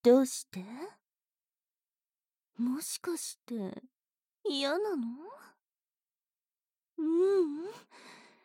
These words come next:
そんなわけないよね。ありえないよね。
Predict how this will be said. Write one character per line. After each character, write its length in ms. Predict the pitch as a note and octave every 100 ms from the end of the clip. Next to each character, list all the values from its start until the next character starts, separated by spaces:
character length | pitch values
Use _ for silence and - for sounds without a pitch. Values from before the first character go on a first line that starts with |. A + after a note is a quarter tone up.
| _ _ _
そ 240 | - - G4+
ん 180 | A4
な 80 | A4+
わ 200 | A#4 B4
け 160 | A4 F#4
な 100 | F#4 G#4+ A4+
い 80 | G#4+
よ 100 | E4+
ね。 420 | D#4 F4+ F4+ - _ _ _ _ _ _ _ _ _ -
あ 200 | G4 F#4+
り 80 | A#4 C5+ D5 B4+
え 40 | F4+
な 60 |
い 20 |
よ 140 | E4+ D#4
ね。 500 | D4+ E4+ F4+ E4+